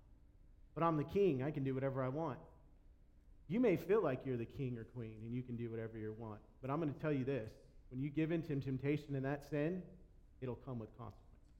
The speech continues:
It's said that David had seven wives and multiple concubines. So you could say that David's temptation was, was women. It was lust, among probably other things, but it was this lust, this, this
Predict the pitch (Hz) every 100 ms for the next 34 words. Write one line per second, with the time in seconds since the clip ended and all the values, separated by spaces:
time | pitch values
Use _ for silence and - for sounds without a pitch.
0 | - - - - - - - - - -
1 | - - - - - - - - - 170
2 | - 220 233 180 143 185 208 185 170 -
3 | - - - - 175 160 - 208 202 185
4 | 175 165 - 160 156 165 160 143 143 156
5 | 156 151 131 117 113 - 156 170 147 -
6 | 165 143 - 160 156 147 - - - -
7 | - 156 156 175 175 175 151 143 135 -
8 | - - 151 131 135 170 143 143 143 143
9 | 139 - - - 131 156 160 139 - 160
10 | 160 160 156 156 156 151 170 170 147 151
11 | 135 127 - 156 - - - 180 185 165
12 | 113 165 160 - - - 139 156 175 156
13 | - 156 151 - - 156